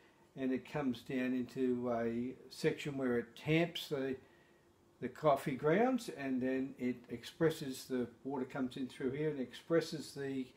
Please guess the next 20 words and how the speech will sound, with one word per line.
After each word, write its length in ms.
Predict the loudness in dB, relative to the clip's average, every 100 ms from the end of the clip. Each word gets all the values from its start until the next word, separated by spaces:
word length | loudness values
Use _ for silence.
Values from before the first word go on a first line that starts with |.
| -20 -20 -20 -20 -20 _
water, 340 | 2 8 10 10
and 440 | 8 0 -2 2
you 80 | 2
get 320 | 2 0 0 -6 -20 _ -8
a 240 | -4 -2 -2
beautiful, 760 | 0 2 2 0 -2 -2 -2 -2
uh, 180 | -2 -4 -8 -20 -20 -20 _ _ _ 0
crema-laden 840 | 4 6 6 4 2 0 -2 -4 -12 -20 _ -20 _ _ _ _ _ _ _ _ _ _ _ _ _
shot 240 | 0 6 6
of 120 | 8
coffee. 380 | 10 10 8 -4 -10 -20 -20 -20 -20 -4
Whoever 320 | 6 8 8
invented 460 | 6 6 4 4 0
this 200 | -2 0
must 220 | 0 0
have 80 | -2
been 160 | 0 0
an 100 | 0
absolute 520 | -2 -4 -2 -2 -2
genius. 640 | -2 0 0 -2 -4 -14